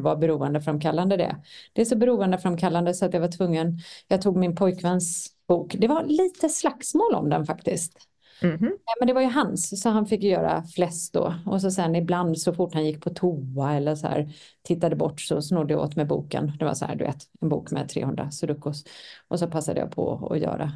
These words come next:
Speaker 1: några. Men jag, eh, sen på vägen hem så köpte jag mig en egen sudokubok. Så nu, nu, eh, ska jag börja liksom göra sudoku själv. Det är så beroendeframkallande. Det är som ett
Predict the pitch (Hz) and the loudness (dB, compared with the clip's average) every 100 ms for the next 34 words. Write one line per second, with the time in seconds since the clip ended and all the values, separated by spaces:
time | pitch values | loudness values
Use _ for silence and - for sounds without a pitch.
0 | - 170 165 170 196 190 220 214 - - | -2 -2 0 0 0 2 2 2 0 -2
1 | - - 202 - 202 190 262 240 220 190 | -2 -2 -2 0 0 2 0 2 0 2
2 | 190 190 - - 175 170 170 233 196 139 | 0 0 -2 -2 0 0 0 0 2 0
3 | 160 269 240 - 208 185 175 160 185 - | 0 -2 -2 -2 0 0 0 0 -2 -4
4 | - 156 180 226 196 185 208 233 214 214 | -2 0 0 -2 0 0 0 0 0 -2
5 | 208 208 - 175 170 170 170 - _ - | -2 -6 -4 -2 -2 -2 -4 -14 _ -6
6 | 190 175 170 165 165 160 165 165 190 175 | -2 0 0 0 -2 -4 -4 -2 -2 0
7 | 151 - _ - 247 254 247 240 240 220 | -2 -2 _ 0 2 2 4 2 2 -2
8 | - - - 311 269 165 170 175 160 165 | -6 -4 2 4 4 2 2 2 0 -2
9 | 160 - 160 151 170 190 - - - - | -2 -2 -2 0 0 -2 -8 -20 -2 4
10 | 349 440 180 254 269 339 330 | 4 4 4 2 2 2 2